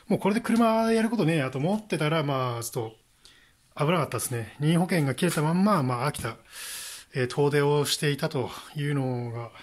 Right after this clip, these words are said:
今気づいてですね、何事もなく良かったと思ってます。<laughs> だってさ、満タン分走ったからさ、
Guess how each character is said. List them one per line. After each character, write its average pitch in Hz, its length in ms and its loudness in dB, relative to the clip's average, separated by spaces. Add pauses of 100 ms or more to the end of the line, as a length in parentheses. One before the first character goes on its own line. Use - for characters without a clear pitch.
(420)
今 196 240 0
気 147 200 -4
づ 147 100 -2
い 135 40 -2
て 131 60 -6
で 113 60 -4
す - 100 -2
ね、 120 220 -6 (580)
何 151 160 0
事 165 140 -2
も 170 80 0
な 170 80 -2
く 123 300 -6 (400)
良 160 120 -2
か 143 100 -2
っ 139 140 -6
た 165 140 -2
と 127 180 -4 (1000)
思 - 260 2
っ - 20 0
て - 60 0 (180)
ま 151 80 2
す。 - 140 2 (3000)
<laughs> 180 100 -6
だ 131 200 2
っ 185 160 -8
て 131 100 -2
さ、 117 260 -2
満 147 360 0
タ 233 160 2
ン 226 40 2
分 233 160 2
走 214 260 0
っ 240 40 0
た 160 160 -2
か 127 80 -2
ら 120 100 -4
さ、 117 360 -2